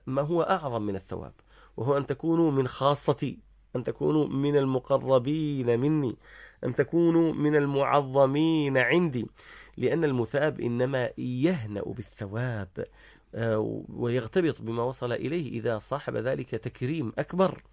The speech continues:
فوعدهم ومناهم أن يعطيهم ما أرادوا، وأن يجعلهم من المقربين عنده، وعندها سيصبحون مستشارين وجلساء دائمين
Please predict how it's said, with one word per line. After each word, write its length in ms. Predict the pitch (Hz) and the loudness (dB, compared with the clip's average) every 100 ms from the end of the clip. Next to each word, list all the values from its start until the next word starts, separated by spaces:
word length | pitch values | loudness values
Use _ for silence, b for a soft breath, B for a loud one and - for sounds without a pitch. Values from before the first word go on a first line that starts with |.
| B B B B B B - | B B B B B B 0
فوعدهم 840 | 131 135 123 131 123 113 117 117 | 4 6 6 4 2 0 -4 -6
ومناهم 840 | 117 107 113 117 113 110 107 107 104 - | -2 0 2 0 0 0 -2 -8 -10 -8
أن 60 | 123 | -6
يعطيهم 760 | 117 117 101 - 127 107 110 | -2 -2 -4 -4 -4 -4 -6
ما 220 | 110 107 110 | -6 -4 -4
أرادوا، 320 | 107 104 107 _ b b b b | -4 -6 -10 _ b b b b
وأن 180 | - 123 | -4 -2
يجعلهم 480 | 120 113 120 117 110 | 0 0 -2 -4 -4
من 120 | 113 | -4
المقربين 880 | 110 107 117 104 110 107 120 107 101 | -4 -4 -8 -6 -6 -4 -6 -6 -8
عنده، 360 | 95 104 98 92 - _ b b b b b | -8 -10 -10 -14 -18 _ b b b b b
وعندها 380 | 117 147 147 143 | -2 0 0 -2
سيصبحون 600 | 131 127 - 127 139 131 | -2 -4 -4 -6 -2 -2
مستشارين 920 | 123 123 - - 120 117 123 101 90 - | -2 -6 -8 -4 -2 -2 -4 -8 -10 -10
وجلساء 1200 | 113 104 113 110 117 117 120 123 120 117 127 117 - | -8 -4 -4 -4 -4 -2 0 0 0 0 -2 -6 -6
دائمين 800 | 120 127 120 123 123 127 104 | -2 0 2 0 0 0 -2